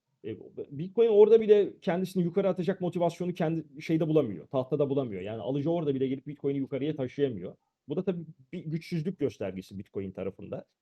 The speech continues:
En azından day trader'lar için de olsa on altı bin beş yüzün üzerinde kalmış bir Bitcoin'i görmek mantıklı olacaktır diye düşünüyorum. Yani bir şey alıp satmak için. Yoksa, e, bu Bitcoin, yani bu hareketli ortalama Bitcoin'in kafasını aşağı basmaya devam edecek gibi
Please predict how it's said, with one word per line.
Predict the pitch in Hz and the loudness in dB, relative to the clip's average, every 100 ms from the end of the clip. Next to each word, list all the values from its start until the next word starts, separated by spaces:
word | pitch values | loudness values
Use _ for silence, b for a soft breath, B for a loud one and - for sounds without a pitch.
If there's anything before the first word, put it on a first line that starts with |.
| - | -4
En | 220 | 2
azından | 214 165 147 147 143 | 2 2 0 0 2
day | 185 185 | 2 4
trader'lar | 170 143 127 127 | 0 0 0 -2
için | 120 127 | -2 -6
de | 107 98 107 | -2 -2 -2
olsa | 104 - 110 | -6 -4 -4
on | 143 | -2
altı | 151 151 156 | -2 -2 -2
bin | 156 | -2
beş | 170 - | -2 -4
yüzün | 135 135 | -10 -10
üzerinde | 131 131 131 135 160 | -6 -2 -2 -2 -4
kalmış | - 123 147 - | -2 -4 -4 -6
bir | 127 110 | -8 -8
Bitcoin'i | 127 - 117 117 | -10 -8 -8 -4
görmek | 117 110 220 | -2 -2 -4
mantıklı | 175 170 - 156 | -6 -6 -2 -2
olacaktır | 110 104 - 90 | -2 -4 -8 -12
diye | 69 71 | -14 -20
düşünüyorum. | _ _ _ | _ _ _
Yani | - - | -20 -12
bir | |
şey | 117 | -8
alıp | 107 104 | -6 -8
satmak | - 110 98 101 | -10 -10 -12 -16
için. | - - _ _ _ | -16 -20 _ _ _
Yoksa, | 165 156 - 170 180 | 0 0 2 0 2
e, | 127 131 | -2 -2
bu | 156 131 | -4 -4
Bitcoin, | 147 - 107 160 - _ _ _ _ | -8 -4 -4 -4 -8 _ _ _ _
yani | 110 104 | -4 -2
bu | 156 | 0
hareketli | 160 160 156 151 143 | 4 4 2 0 2
ortalama | 127 120 117 180 | 2 2 0 0
Bitcoin'in | 156 - 127 139 | -2 -2 -2 -2
kafasını | 143 135 - 151 | -2 -4 -4 -2
aşağı | 143 165 139 | 0 2 2
basmaya | 117 - 165 165 | 2 -2 0 4
devam | 147 151 | 6 4
edecek | 123 110 107 - | 2 -4 -6 -8
gibi | 117 233 | -4 -4